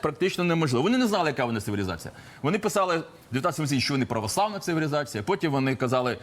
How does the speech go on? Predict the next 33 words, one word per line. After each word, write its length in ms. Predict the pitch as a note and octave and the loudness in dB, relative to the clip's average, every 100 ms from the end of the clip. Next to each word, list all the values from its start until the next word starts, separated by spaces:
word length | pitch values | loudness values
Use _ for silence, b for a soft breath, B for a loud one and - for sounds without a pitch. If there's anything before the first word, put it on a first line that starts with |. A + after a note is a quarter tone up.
| B B | B B
що 180 | - | -2
в-, 240 | B2 B2 B2+ | 0 -2 0
е, 280 | B2 A#2+ A#2+ | 0 0 0
що 240 | - C3 | 0 0
вони, 320 | B2 C3 C3+ | 0 2 0
значить, 360 | A2+ B2 - A2+ - B | 0 0 -2 -6 -8 B
ні, 80 | C3+ | -4
спочатку, 500 | C3 C3+ D3+ - C#3 - B B | -2 -2 -2 0 -2 -2 B B
що, 540 | - - C#3+ C#3 C#3+ - B2+ B2+ B2+ C3 | -6 0 2 4 4 4 4 4 4 2
е, 40 | A#2 A#2 | 0 0
вони 560 | C3+ C3+ C#3 C#3+ C#3+ B2 | 0 0 2 2 2 2
слов'я-, 400 | D3 C#3+ D#3+ - | 2 2 0 -2
слов'яні, 520 | - C3+ F#3+ E3+ F2+ | -2 0 0 0 -4
славянофіли 560 | A2+ G#2 G#2+ D3+ B2 | -4 -2 -2 0 0
проти 240 | F#2 G#2 G#2 | 0 -2 0
західників, 500 | E3 F#3+ B2 A2 G2+ | 0 0 -4 -4 -2
що 120 | - | -2
вони 140 | A#2 | -2
слов'янська 460 | G2+ A#2 D#3 A3 F#3 | -2 -2 -2 -2 -2
цивілізація, 380 | D#3 C#3 B2 C#3+ | -2 -2 -2 -2
потім 260 | C3 B2+ | -2 -2
вони 180 | A#2 A#2 | 0 -2
православна. 560 | - A2+ A2+ - D#4 D3+ B B | -2 -2 -2 0 0 -2 B B
Все 140 | G#3+ | -2
це 120 | - | -2
кочує 520 | F#3+ G#3 - B3 G#3 D#3 | 0 0 0 0 2 2
на 180 | D#3 - B B | 0 -2 B B
круглі 340 | E3+ G3 D#3+ | 0 2 2
столи, 580 | C3+ - D#3+ G3 A3 A3 | 0 2 2 4 4 2
обговорюється 880 | E3 D3 E3+ E3+ G#3 G#3 F3 D3 D3+ | 2 2 2 2 2 2 0 0 -2
різними 460 | E3 E3 D3 C#3+ C#3 | 0 0 0 0 0
там, 220 | C#3+ B2+ | -2 -2
значить, 380 | C3+ C3+ C#3 | -2 -2 -4